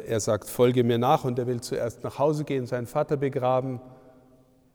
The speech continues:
und er bekommt das scharfe Wort zu hören: „Lass zuerst die Toten, lass die Toten ihre Toten begraben, du verkünde das Reich Gottes.“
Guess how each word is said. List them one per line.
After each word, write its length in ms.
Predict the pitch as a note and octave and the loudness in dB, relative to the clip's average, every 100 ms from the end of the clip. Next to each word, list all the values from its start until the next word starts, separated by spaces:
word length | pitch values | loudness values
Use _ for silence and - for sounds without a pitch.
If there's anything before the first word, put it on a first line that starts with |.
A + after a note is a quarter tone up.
| - | -12
und 60 | A#2 | -8
er 80 | |
bekommt 380 | A2+ A2 B2 A#2+ | -6 -6 -6 -6
das 240 | A2+ G#2+ - | -8 -8 -8
scharfe 560 | C3 C3 A#2+ - A#2 | -4 -4 -4 -8 -4
Wort 200 | G#2+ A2 | -4 -4
zu 200 | - A#2 | -6 -6
hören: 320 | G#2 A2+ A2 | -2 0 2
„Lass 220 | G#2+ G#2+ - | 0 0 0
zuerst 520 | B2 G#2 G#2+ - - - - _ _ _ - | 0 0 -2 -8 -14 -20 -20 _ _ _ -6
die 100 | A2+ | -2
Toten, 500 | - A2 - G#2+ G#2 | 0 0 0 -4 0
lass 220 | G#2+ A#2+ | 0 2
die 140 | - G#2+ | 0 -2
Toten 440 | - B2 B2 A#2 | 0 0 0 -4
ihre 300 | A#2 A2 G#2+ | -2 -4 -4
Toten 340 | C3 B2 A#2+ | -4 -4 -6
begraben, 600 | A#2 A2+ A2 G2+ A2 G#2+ G#2+ - - - - | -8 -6 -4 -4 -6 -10 -14 -20 -20 -20 -10
du 200 | B2+ B2 | -8 -8
verkünde 760 | - A2 - B2+ B2 A#2 G#2+ - - - - _ _ _ | -10 -10 -6 -4 -4 -4 -6 -10 -20 -20 -20 _ _ _
das 240 | - F#2+ G#2+ | -12 -6 0
Reich 240 | G#2 - | 0 0
Gottes.“ 640 | D3 B2+ F#2+ - - - | 0 0 -4 -8 -14 -18